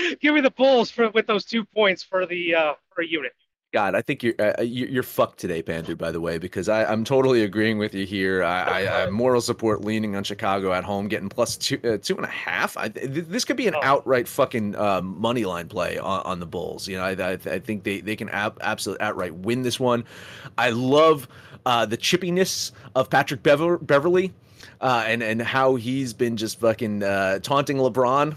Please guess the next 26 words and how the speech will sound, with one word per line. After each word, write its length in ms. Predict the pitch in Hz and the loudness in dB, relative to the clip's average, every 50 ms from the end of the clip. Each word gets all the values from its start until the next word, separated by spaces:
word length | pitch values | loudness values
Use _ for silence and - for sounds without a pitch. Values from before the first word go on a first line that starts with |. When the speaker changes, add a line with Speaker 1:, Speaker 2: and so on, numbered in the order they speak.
| - 98 - | -10 -8 -4
Speaker 2:
and, 400 | 107 107 110 110 110 110 107 85 | -2 -2 -2 -2 -2 -4 -6 -6
and 320 | 101 104 101 101 104 - - - | -6 -4 -4 -6 -6 -8 -8 -6
the 160 | 104 110 101 - - _ _ _ | -4 -4 -4 -6 -10 _ _ _
disaster 500 | - 139 131 123 117 131 139 - - 135 | -4 -2 -2 0 0 -2 -2 0 0 2
that 120 | 127 131 123 | 4 4 4
it 80 | 127 | 4
was 300 | 123 123 123 123 120 117 | 4 4 4 4 4 2
with 100 | 123 117 | 0 -2
him 180 | - 127 120 123 | 0 0 -2 0
being 200 | 120 120 117 117 | 0 0 0 2
on 120 | 117 117 113 | 0 0 0
the 80 | 110 | 2
Lakers. 540 | 110 110 110 107 107 110 107 107 104 - - - | 2 2 2 2 0 -2 -2 -2 -4 -6 -8 -6
Uh, 340 | - 98 95 95 92 92 - - _ _ - | -4 -2 0 0 0 0 -2 -6 _ _ -2
I 140 | 101 110 123 | -2 0 0
think 180 | - 117 101 95 | -2 -4 -6 -6
the 60 | 98 | -6
Bulls 260 | 82 90 92 - - | -6 -6 -6 -6 -6
can 140 | - 117 92 | -4 -4 -2
outright 320 | 90 92 78 87 87 76 | -2 -2 -4 -4 -6 -6
win 140 | 90 90 90 | -6 -8 -8
this 140 | 90 - - | -8 -6 -6
one, 240 | 90 87 85 98 117 | -6 -8 -6 -4 -2
leaning 300 | 135 135 123 113 110 101 | -2 -2 -2 -2 -4 -4
the 80 | 98 | -6
Bulls. 380 | 85 90 85 80 80 - - | -6 -6 -6 -6 -6 -8 -10